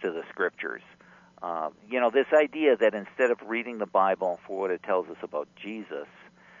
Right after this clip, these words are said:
uh, we read the Bible, uh, eh, for what it tells us about the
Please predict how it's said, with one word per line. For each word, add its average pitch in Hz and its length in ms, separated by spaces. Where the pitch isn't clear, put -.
uh, 92 160
we 92 220
read 107 280
the 104 80
Bible, 92 560
uh, 87 300
eh, 87 280
for 92 120
what 95 140
it 87 120
tells 92 260
us 87 160
about 82 280
the 78 80